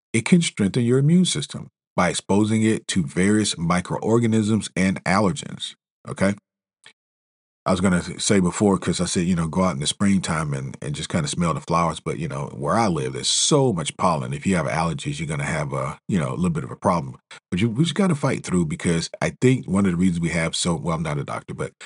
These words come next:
one of the reasons we have so many, uh, difficulties is because we're not out there enough, not build up enough, uh, immunity. All right, guys, so that's what I have for you today.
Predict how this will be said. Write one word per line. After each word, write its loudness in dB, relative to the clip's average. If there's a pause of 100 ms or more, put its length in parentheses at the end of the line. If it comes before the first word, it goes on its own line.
(200)
one 6
of 6
the 4
reasons 4
we 2
have 2
so 2
many, -2
uh, -4
difficulties -4
is -8
because -8
we're -4
not -4
out -4
there -8
enough, -2 (640)
not -4
build -2
up -6
enough, -6 (260)
uh, -4 (500)
immunity. 2 (1800)
All 6
right, 0
guys, 0
so 4
that's 2
what 6
I 4
have 2
for 2
you 4
today. 2